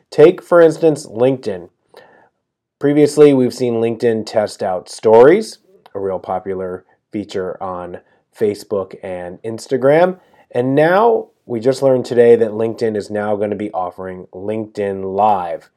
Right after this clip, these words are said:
So just like Facebook Live or YouTube Live, you will be able to stream right to LinkedIn from your phone or your webcam. There's a catch, though.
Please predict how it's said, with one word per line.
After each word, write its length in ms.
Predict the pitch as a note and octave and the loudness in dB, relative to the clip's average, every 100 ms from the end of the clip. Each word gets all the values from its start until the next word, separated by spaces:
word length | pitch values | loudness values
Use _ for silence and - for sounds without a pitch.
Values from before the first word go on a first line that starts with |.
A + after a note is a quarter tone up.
| _ _ - | _ _ -20
So 160 | - G2 | -12 -2
just 240 | B2 B2 | -2 2
like 320 | B2+ G#2+ - | 2 2 -2
Facebook 480 | - D3 C#3 D3+ C#3 | 2 2 2 0 2
Live 480 | C3+ B2+ B2+ B2+ A2+ _ _ _ - | 2 2 2 2 -2 _ _ _ -4
or 140 | G2+ | -4
YouTube 540 | G#2 C#3 C#3 C#3 B2+ | 0 -2 -2 -2 -2
Live, 480 | A2+ G#2+ G#2 G2+ G2+ _ _ _ _ _ _ _ - | 0 0 0 -2 -6 _ _ _ _ _ _ _ -16
you 120 | - A#2+ | -4 0
will 120 | A#2+ | 2
be 100 | A2+ | 2
able 180 | G#2+ G#2 | 2 0
to 60 | |
stream 480 | F#2+ - F#2+ F2+ F2 | -6 -10 -12 -12 -6
right 240 | G2 B2+ | -2 -2
to 100 | B2+ C3+ | -2 -4
LinkedIn 540 | A2 G2+ - F#2+ F#2+ _ _ _ _ | -4 -6 -8 -8 -10 _ _ _ _
from 320 | G#2 G2 F#2 | -6 -4 -6
your 220 | F#2 F2+ | -10 -12
phone 460 | F2+ - F#2 F#2 F#2 | -12 -12 -12 -10 -14
or 340 | - F2 E2+ | -12 -10 -10
your 300 | E2+ E2+ E2+ | -12 -14 -14
webcam. 1080 | E2+ F2 E2+ E2+ G2+ - - C#3 D3 G2 E2+ - _ _ _ _ | -12 -12 -12 -14 -20 -18 -4 2 2 0 -10 -18 _ _ _ _
There's 160 | G#2 A2+ | -2 -2
a 40 | |
catch, 300 | B2+ C3+ - | 4 6 6
though. 360 | A#2 A2+ A2 | 6 6 6